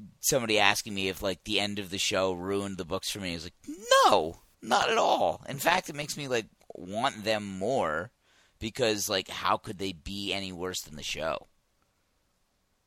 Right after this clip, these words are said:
I, I think Mike Whalen's theory is that, like, they got the ending from them, but that, I,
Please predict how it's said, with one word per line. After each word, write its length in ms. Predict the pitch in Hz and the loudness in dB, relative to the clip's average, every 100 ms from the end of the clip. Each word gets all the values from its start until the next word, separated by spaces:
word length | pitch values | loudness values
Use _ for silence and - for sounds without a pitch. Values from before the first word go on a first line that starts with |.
| _ _ _ _ _ _ | _ _ _ _ _ _
I, 140 | - 110 | -2 0
I 140 | 101 120 | 0 0
think 240 | 190 220 | 0 -2
Mike 280 | 202 190 135 | -2 -2 0
Whalen's 440 | 131 135 123 110 | 2 2 0 -6
theory 360 | - 101 98 90 | -4 -2 -2 -4
is 120 | 82 | -6
that, 220 | 87 71 | -12 -8
like, 220 | 90 90 | -4 -4
they 160 | - 98 | -6 -4
got 340 | 104 104 98 | 2 2 2
the 160 | 90 98 | -4 -8
ending 440 | 95 98 90 85 | -8 -8 -10 -10
from 240 | 85 92 87 | -14 -14 -8
them, 440 | 85 76 71 69 | -6 -6 -8 -14
but 120 | - 98 | -8 -2
that, 160 | 117 | 0
I, 360 | 117 92 92 | 0 0 -2